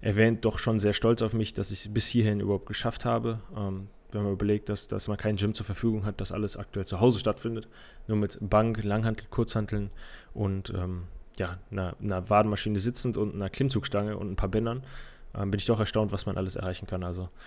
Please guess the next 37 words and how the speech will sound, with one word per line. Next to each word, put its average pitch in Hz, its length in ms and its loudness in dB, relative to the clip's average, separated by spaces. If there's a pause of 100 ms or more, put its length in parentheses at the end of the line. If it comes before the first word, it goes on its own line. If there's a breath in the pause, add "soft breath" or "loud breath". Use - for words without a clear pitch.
(400 loud breath)
da, 92 300 -2 (180)
<clears throat> - 880 -2
ja, 92 140 -4 (120)
ich - 140 -6
denke, 117 220 4
mit 117 160 4
einem 107 100 4
Gym 123 260 8
wäre 117 120 10
es 110 80 4
auf 107 80 2
jeden 113 100 0
Fall 107 140 0
nochmal 104 180 2
eine 98 80 4
bessere 98 240 0
Grundvoraussetzung 107 800 -2 (320 loud breath)
und 95 100 -4
man 92 120 -2
hätte 101 120 -2
natürlich 104 240 0
mehr 95 140 -2
Möglichkeiten, 120 560 0 (160)
aber 98 340 -2
es 98 200 -8
geht 107 180 0
auch 90 160 -4
so 107 400 0 (560 loud breath)
und, 95 560 -4
ähm, 92 320 -4 (380)
ja, 95 120 0
man 92 160 -2
weiß 98 200 2
dann 98 120 -2
doch 95 140 -2
im 98 80 -4
Endeffekt, 95 440 -6